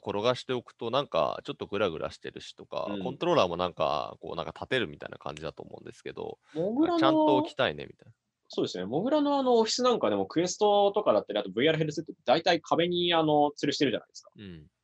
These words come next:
Speaker 2: フックつけて。まあ、皆さん、あの、いろんなところの写真見てもヘッドセット系って、まあ、大体置くんじゃなくて壁に吊るしてるケースが多い。
Speaker 1: まあ、壁に穴開けれればいいんですけどね。
Speaker 2: そうですね。まあ、もしくは、あの、突っ張り式の、あの、ラックみたいなやつ、
Speaker 1: うん。
Speaker 2: 網ラック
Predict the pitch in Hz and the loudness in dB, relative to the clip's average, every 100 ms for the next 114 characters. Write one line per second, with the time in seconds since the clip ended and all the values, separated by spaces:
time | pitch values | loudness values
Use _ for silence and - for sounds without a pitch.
0 | _ 104 98 - 71 - - _ _ _ | _ -10 -8 -10 -12 -16 -20 _ _ _
1 | _ _ - 113 160 214 151 95 95 101 | _ _ -10 -6 -2 0 2 2 2 0
2 | 135 147 151 147 143 - 139 135 98 110 | 0 0 2 0 2 0 0 -2 -4 -4
3 | 107 - 135 131 131 123 - 117 117 110 | -4 -4 -4 -2 -2 -2 -2 2 2 2
4 | 135 165 160 131 - 180 104 95 - - | 0 0 -2 -4 0 2 2 -2 -6 -6
5 | 107 127 135 - 120 - 117 135 117 107 | -4 -2 -4 -4 -2 0 0 0 -2 -4
6 | 92 90 - _ _ _ _ _ _ _ | -8 -8 -14 _ _ _ _ _ _ _
7 | _ - 180 - 151 160 175 160 190 98 | _ -8 -4 -2 -2 -2 0 0 0 -2
8 | - 110 127 120 76 73 71 - - 90 | -2 -4 -4 -6 -8 -10 -14 -18 -18 -16
9 | 90 _ - - 120 - - - 107 120 | -16 _ -14 -6 -6 -6 -14 -12 -6 -6
10 | 127 - 196 101 98 87 - - - 185 | -4 0 2 2 -2 -6 -6 -2 2 2
11 | 180 - 170 160 156 - - 143 131 127 | 2 -2 2 4 2 -2 -4 0 2 4
12 | 123 - 131 131 90 85 - - - 90 | 2 2 -2 0 -2 -4 -18 -20 -18 -16
13 | 78 73 110 113 101 | -16 -12 -8 -6 -6